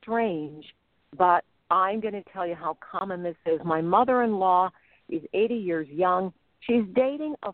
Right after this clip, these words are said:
forty-five-year-old man. They met eighteen months ago and see each other every night. On weekends, he picks her up and they go to his place from Friday till Sunday. This man says they are very, very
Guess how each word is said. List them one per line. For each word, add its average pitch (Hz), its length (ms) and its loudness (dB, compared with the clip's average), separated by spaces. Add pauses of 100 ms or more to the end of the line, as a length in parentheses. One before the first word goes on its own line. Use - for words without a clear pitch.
(120)
forty-five-year-old 185 1120 -8
man. 247 500 -12 (320)
They 196 100 6
met 214 280 6
eighteen 240 420 -8
months 208 380 -8
ago 147 400 -12 (420)
and 208 160 0 (100)
see 240 140 0
each - 160 -2
other 190 320 2 (100)
every 190 380 0
night. 233 480 -6
On 185 240 0
weekends, 156 640 -4 (460)
he 220 200 6
picks - 300 0
her 233 180 6
up 165 140 4
and 170 100 -4
they 170 120 -2
go 185 120 0
to 180 100 -2
his 254 220 -4 (160)
place 156 260 -4 (100)
from 147 280 -8
Friday 175 480 2 (120)
till 160 160 -10 (100)
Sunday. 202 460 -6 (640)
This 208 160 0
man 220 300 4
says 190 200 4
they 190 160 0
are 185 200 0
very, 196 580 0
very 180 420 -4